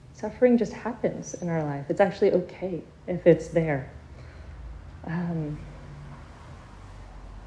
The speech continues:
so, like, shifting the expe-, expectation to realize that we can't insulate ourselves from unpleasant experience, um, that actually allows us to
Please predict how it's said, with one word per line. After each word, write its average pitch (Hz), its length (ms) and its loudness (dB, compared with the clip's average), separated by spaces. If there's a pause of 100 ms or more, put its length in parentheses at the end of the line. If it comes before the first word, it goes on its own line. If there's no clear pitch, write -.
so, - 160 2
like, 170 140 4
shifting 190 840 6
the 170 120 12
expe-, 165 440 6
expectation 175 1040 4
to - 140 2
realize 185 340 6
that 160 100 6
we 165 80 6
can't 196 380 -2 (300)
insulate 196 680 6
ourselves - 480 2
from 175 220 0
unpleasant 165 500 0
experience, 180 840 -2 (580)
um, 170 360 -2 (540)
that 190 120 2
actually 185 320 4
allows 175 360 10
us 175 120 6
to - 200 -4